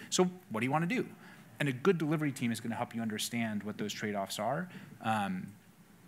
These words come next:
and so as I think about, you know, what is the ultimate metric in modular contracting, it's, is the, is the software being used, A,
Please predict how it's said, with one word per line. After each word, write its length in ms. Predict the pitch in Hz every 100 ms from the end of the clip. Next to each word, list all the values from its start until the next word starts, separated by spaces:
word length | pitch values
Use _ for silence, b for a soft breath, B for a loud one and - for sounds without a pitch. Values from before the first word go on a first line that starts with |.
| -
and 120 | 135
so 160 | 139 135
as 100 | 123
I 120 | 139
think 200 | 147 143
about, 360 | 135 117 110 -
you 100 | 110
know, 180 | 98 90
what 160 | 107 123
is 140 | 117
the 140 | 107 98
ultimate 280 | 110 110
metric 400 | 98 117 - 98 147 -
in 100 | 107
modular 280 | 104 101 104
contracting, 680 | 208 220 120 101 113 101 - B B -
it's, 340 | 143 - - - - - - - - - -
is 200 | 139 127
the, 100 | 147 - -
is 140 | 123
the 60 | 131
software 300 | 156 165 147
being 220 | 151 135
used, 400 | 78 101 - - - -
A, 340 | 90 85 147